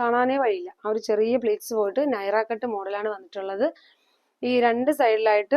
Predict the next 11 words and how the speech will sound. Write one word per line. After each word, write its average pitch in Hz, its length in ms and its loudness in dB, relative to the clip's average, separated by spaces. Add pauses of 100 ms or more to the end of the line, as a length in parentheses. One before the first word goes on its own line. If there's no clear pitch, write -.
നമ്മുടെ 220 220 0
ദാണ്ട് 208 160 -2 (800)
ഈ 226 60 -4 (100)
ഇങ്ങനെ 226 260 0
ഒരു 233 80 -4 (300)
സ്ലിറ്റ് 233 400 -4
പോയിരിക്കുന്ന 214 400 2
രണ്ട് 220 280 0
സൈഡിലും 208 380 2 (680)
ഇങ്ങനെ 226 280 2
ഒരു 214 100 2